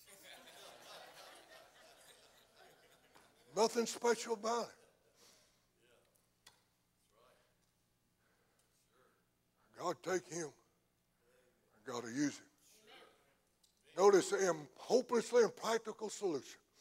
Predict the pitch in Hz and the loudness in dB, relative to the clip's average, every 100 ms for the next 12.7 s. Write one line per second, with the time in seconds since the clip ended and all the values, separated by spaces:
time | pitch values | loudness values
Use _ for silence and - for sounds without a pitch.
0 | - - _ _ _ _ _ _ _ _ | -20 -20 _ _ _ _ _ _ _ _
1 | _ _ _ - 165 151 - 196 - 220 | _ _ _ -4 -4 -4 2 2 4 4
2 | 202 - 196 143 127 165 151 135 151 147 | 4 4 0 0 0 -4 -4 -2 -2 -2
3 | 143 156 117 - - _ _ _ _ _ | -2 -4 -6 -16 -20 _ _ _ _ _
4 | _ _ _ _ _ _ _ _ - 110 | _ _ _ _ _ _ _ _ -20 -8
5 | 131 139 120 87 - - - _ _ _ | -2 -2 -2 -8 -18 -20 -20 _ _ _
6 | _ _ _ _ _ _ _ 123 131 135 | _ _ _ _ _ _ _ -6 -2 0
7 | 131 120 127 95 139 135 - _ _ _ | -2 -4 -6 -6 -12 -16 -18 _ _ _
8 | - - _ _ 113 107 117 - 143 110 | -20 -20 _ _ -12 -10 -10 -12 -12 -12
9 | - _ _ _ _ _ _ _ _ _ | -20 _ _ _ _ _ _ _ _ _
10 | _ - 127 180 - 139 170 254 - 160 | _ -16 0 2 4 6 8 8 6 -6
11 | 156 - _ _ _ _ _ _ _ _ | -8 -16 _ _ _ _ _ _ _ _
12 | 123 165 170 170 156 160 - | 4 6 6 4 0 -2 -4